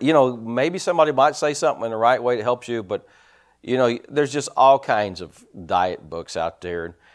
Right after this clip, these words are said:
and diet fads, and I'm not knocking any of it. If you're on one tonight, praise God, you're trying, right? But the point is, it all comes down to the same thing. You can't eat as much as you want to.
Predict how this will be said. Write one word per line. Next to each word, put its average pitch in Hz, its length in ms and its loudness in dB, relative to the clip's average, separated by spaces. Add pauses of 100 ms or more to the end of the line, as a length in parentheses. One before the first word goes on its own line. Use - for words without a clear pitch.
(200)
and 98 220 -8
diet 110 480 2
fads, 101 640 2
and 87 160 -10
I'm 123 200 -2
not 175 200 2
knocking 131 380 2
any 117 240 -4
of 107 120 0
it. 110 60 -4
If 101 140 -10
you're 113 100 -2
on 120 160 0
one 113 240 -4
tonight, 98 520 -4
praise 104 260 -2
God, 104 260 2
you're 95 100 -12
trying, 90 440 -4
right? 87 340 -4 (1800)
But 131 580 4 (100)
the - 40 -20 (100)
point 185 280 4
is, 90 420 0 (880)
it 131 240 2
all 170 160 8
comes 160 300 -2
down 127 240 2
to 107 60 -6
the 107 60 -4
same 131 360 -2
thing. 110 320 -2
You 107 100 -10
can't 131 300 -2
eat 120 80 -6
as 92 100 -14
much 101 280 -6
as 71 120 -18
you 90 80 -14
want 92 280 -10
to. - 120 -16